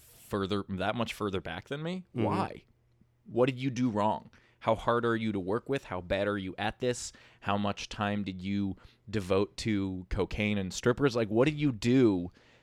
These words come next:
Speaker 1: to prevent," you know, th-, there are s-, there is a certain timeline that if you don't follow and you're behind in it, people, you'll start falling further behind. You know, you should be featuring within five years.
Speaker 2: Of starting.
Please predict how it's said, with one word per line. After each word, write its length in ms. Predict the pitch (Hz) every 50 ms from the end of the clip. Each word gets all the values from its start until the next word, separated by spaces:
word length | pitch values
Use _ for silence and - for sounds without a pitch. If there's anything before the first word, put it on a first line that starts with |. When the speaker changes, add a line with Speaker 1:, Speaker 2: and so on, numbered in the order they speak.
| _ _ _ -
Speaker 1:
to 400 | - - 135 120 113 113 110 101
prevent," 600 | - - - 113 95 92 110 107 107 107 104 - _ _ _ _ _ _ _
you 80 | 110
know, 140 | 110 113 110
th-, 160 | 104 113 113 -
there 280 | - 110 120 120 123 -
are 220 | - 131 139 143
s-, 180 | 147 - - -
there 200 | 120 127 127 127
is 180 | - 139 139 139
a 60 | 147
certain 320 | - - 139 123 113 120
timeline 680 | 107 - 117 107 107 107 101 98 90 85 80 82 82 85
that 80 | 87 85
if 140 | 87 -
you 80 | 95 95
don't 360 | 85 - 101 104 107 107 104 - _
follow 800 | - - - 104 98 92 90 85 85 80 80 80 80 80 78 - _ _ _ _ _ _ _ _ _ _ -
and 160 | 104 101 98
you're 140 | 92 98 92
behind 480 | 85 92 - - 131 139 147 139 107
in 100 | 98 90
it, 220 | 87 82 - - -
people, 400 | - - 98 - 104 98 95 -
you'll 200 | - 95 98 95
start 280 | - - - 107 95 -
falling 380 | - - 98 98 95 92 92
further 320 | - - 98 95 87 87 80
behind. 400 | - 90 92 85 - - - - - _ _ _ _ _ _ _ _ _ _ _ _ _ _ _
You 120 | - 101
know, 160 | 98 95 92 92
you 260 | 87 95 107 113 113
should 360 | - - - 143 143 135 120
be 320 | 113 120 117 113 113 110
featuring 880 | 104 - - - 113 104 - - 104 98 101 98 95 95 95 95 92 92 - _ _ _ _ _ _ -
within 420 | 95 98 101 95 92 92 90 87
five 340 | - - 90 85 82 82 85
years. 440 | 73 - - - - - - - - _ _ _ _
Speaker 2:
Of 100 | - 120
starting. 380 | - - - 110 87 76 - -